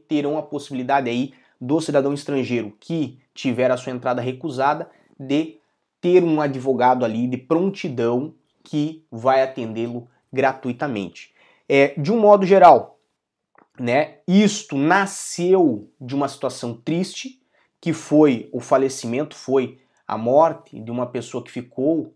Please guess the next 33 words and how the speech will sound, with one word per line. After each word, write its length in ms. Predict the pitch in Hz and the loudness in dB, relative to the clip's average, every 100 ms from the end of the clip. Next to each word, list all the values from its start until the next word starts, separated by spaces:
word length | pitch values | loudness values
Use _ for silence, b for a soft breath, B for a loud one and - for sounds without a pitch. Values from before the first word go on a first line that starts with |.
| _ | _
no 160 | 117 | -14
centro 400 | 107 - 127 123 _ - | -12 -10 -10 -12 _ -20
de 540 | 123 120 117 113 110 | -8 -6 -4 -6 -8
internamento 520 | 110 107 117 110 110 - _ _ _ _ | -10 -8 -6 -6 -8 -12 _ _ _ _
temporário 720 | - 135 123 113 113 123 - b b b - | -6 -6 -6 -4 -2 -2 -4 b b b -10
no 80 | 113 | -8
aeroporto 360 | 110 110 104 | -8 -8 -8
de 60 | 104 | -8
Lisboa. 640 | 104 92 98 135 185 190 - | -10 -10 -4 -2 -2 -6 -8
Houve 400 | 135 147 131 117 | 0 2 2 -4
ali 360 | 110 135 123 | -4 -2 -2
violência 640 | 107 123 127 120 143 147 - | -4 -6 -4 -4 -6 -10 -16
por 200 | - 104 | -16 -8
parte 440 | 123 123 117 _ _ _ _ _ | -2 -2 -4 _ _ _ _ _
dos 540 | 117 113 143 160 160 - | -12 -4 -2 -2 -8 -20
policiais. 880 | _ 110 104 - 110 127 170 - - | _ -10 -10 -4 0 2 0 -6 -8
Não 220 | 139 175 | -4 -2
vou 120 | 156 | -4
entrar 280 | 147 131 135 | -6 -8 -10
nesse 260 | 127 123 104 | -10 -14 -12
mérito, 380 | 113 196 - _ - | -8 -8 -8 _ -12
não 300 | 127 139 135 | -8 -6 -6
acho 320 | 135 135 - | -8 -12 -14
que 160 | 123 123 | -4 -2
é 40 | |
algo 240 | 127 120 | -2 -4
que 120 | 120 117 | -12 -12
pra, 320 | 113 110 107 - | -8 -8 -10 -16
devemos 460 | 117 110 117 110 | -14 -10 -10 -10
levar 300 | 110 101 117 | -8 -6 -4
assim 240 | 104 - 107 | -6 -12 -20
pros 160 | - | -18
comentários, 600 | - 101 - 127 254 - | -16 -16 -4 -2 -2 -10